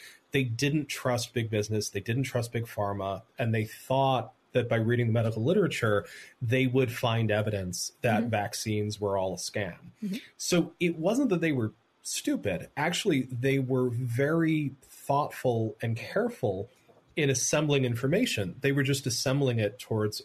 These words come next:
Speaker 1: a really bad
Speaker 2: Mm-hmm.
Speaker 1: agenda.
Speaker 2: Right.
Speaker 1: Um, and I see this within QAnon as well. I, I see people making incredible deep dives, um,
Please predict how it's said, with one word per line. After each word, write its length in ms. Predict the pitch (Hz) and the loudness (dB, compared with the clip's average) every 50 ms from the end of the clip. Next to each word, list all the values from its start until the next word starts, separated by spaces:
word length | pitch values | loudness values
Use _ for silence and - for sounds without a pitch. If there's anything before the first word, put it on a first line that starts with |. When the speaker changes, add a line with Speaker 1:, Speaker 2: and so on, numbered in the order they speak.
| _ - | _ -4
Speaker 1:
a 60 | 110 | -2
really 420 | 113 104 98 104 113 110 107 107 | -2 -2 0 0 0 0 0 0
bad 540 | 101 - 101 92 95 101 98 98 92 92 - _ - - | -2 -2 -4 -4 -2 -2 -2 -4 -4 -6 -8 _ -4 -2
Speaker 2:
Mm-hmm. 140 | 214 208 | 0 2
Speaker 1:
agenda. 540 | 214 247 269 196 196 196 180 175 180 - - _ _ - | 2 0 0 -4 -6 -6 -8 -10 -12 -16 -20 _ _ -6
Speaker 2:
Right. 200 | 185 165 147 - - - _ - | -6 -6 -6 -8 -14 -16 _ -2
Speaker 1:
Um, 380 | 135 139 139 135 135 131 131 - _ _ - | 0 2 2 2 2 0 -2 -6 _ _ -2
and 140 | 147 156 170 | 0 2 2
I 80 | 214 | 2
see 240 | 226 - - - 302 | 2 0 0 2 2
this 200 | 294 302 269 - | 2 2 2 2
within 220 | 285 254 277 269 | 2 2 2 2
QAnon 440 | 254 - 285 302 302 254 131 101 98 | 2 0 0 -2 0 0 0 0 0
as 140 | 101 - - | -2 -2 0
well. 240 | 214 226 165 107 - - | 0 2 2 2 0 0
I, 240 | 127 131 135 131 - - | 2 2 2 0 -2 -2
I 100 | 131 135 | -2 0
see 460 | 135 135 - - - - 175 175 175 175 175 | 0 0 -2 -2 0 2 4 4 4 2 0
people 480 | - - - 170 170 170 156 139 135 | -4 -2 -2 -2 0 2 0 2 2
making 880 | 127 123 117 113 120 123 147 170 175 - 143 127 113 104 104 101 107 110 - - - - - - _ _ | 2 2 2 2 4 4 2 2 0 0 0 2 2 2 0 -2 -4 -6 -8 -16 -20 -20 -20 -20 _ _
incredible 800 | - 156 147 139 - - - - - 151 156 180 208 202 170 143 | -2 0 0 0 -2 -4 -6 -4 0 0 2 2 2 2 2 2
deep 280 | 131 117 131 127 123 120 | 2 2 2 0 0 2
dives, 720 | - 113 107 117 120 113 107 101 98 104 110 - - - - - _ _ _ - | 2 2 2 2 2 0 0 0 -2 -4 -4 -6 -8 -8 -12 -20 _ _ _ -4
um, 420 | 120 123 120 117 117 117 117 113 | -2 0 2 2 2 2 0 -2